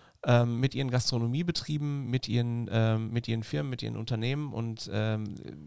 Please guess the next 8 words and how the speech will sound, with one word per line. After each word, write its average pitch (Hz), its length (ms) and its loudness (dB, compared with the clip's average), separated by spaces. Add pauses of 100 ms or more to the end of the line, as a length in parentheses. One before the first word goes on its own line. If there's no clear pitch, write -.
(160)
ich - 280 -6
empfinde 135 360 0
es 127 120 -2
so, 143 220 0
dass, 131 400 0
ähm, 113 840 -4 (100)
dass - 220 -2
heute, 170 540 0